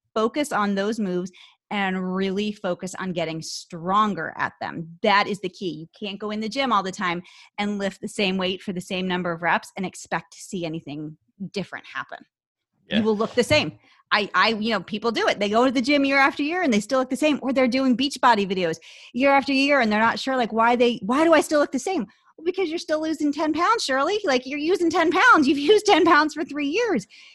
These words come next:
Speaker 1: You've gotta, you've gotta lift heavier weight.
Speaker 2: Yeah, it's like the, the quote, "Nothing changes if nothing changes." And you need to make
Speaker 1: Yeah.
Speaker 2: sure that you're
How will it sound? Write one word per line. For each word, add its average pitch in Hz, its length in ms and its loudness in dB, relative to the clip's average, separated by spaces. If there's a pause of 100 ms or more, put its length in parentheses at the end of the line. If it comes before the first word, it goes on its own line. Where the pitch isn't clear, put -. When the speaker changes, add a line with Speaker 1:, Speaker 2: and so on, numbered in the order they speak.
(140)
Speaker 1:
You've 233 200 -8
gotta, 233 380 4
you've 208 140 -6
gotta 175 240 -2
lift 160 180 -10
heavier 156 280 -8
weight. 175 300 -6 (440)
Speaker 2:
Yeah, 117 180 2
it's 131 140 -2
like 143 180 -2
the, 120 400 2
the 120 80 -4
quote, 135 300 0
"Nothing 131 260 -4
changes 113 460 -4
if 101 120 -6
nothing 113 300 0
changes." 101 460 -4
And 98 100 -6
you 110 60 0
need 120 140 -4
to 123 80 -6
make 113 100 0
Speaker 1:
Yeah. 139 180 4
Speaker 2:
sure - 160 2
that - 180 -6
you're 107 300 -2